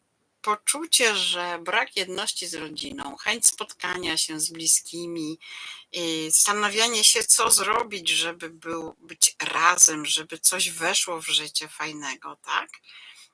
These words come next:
I dwójka pentakli, więc takie analizowanie,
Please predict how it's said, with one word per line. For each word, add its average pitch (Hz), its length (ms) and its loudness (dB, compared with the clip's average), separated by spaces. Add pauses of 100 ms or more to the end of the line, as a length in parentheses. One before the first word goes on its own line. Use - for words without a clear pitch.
(220)
I 170 220 -6
dwójka - 400 -6
pentakli, 233 640 -8
więc 196 200 -4
takie - 360 -6
analizowanie, 208 1200 0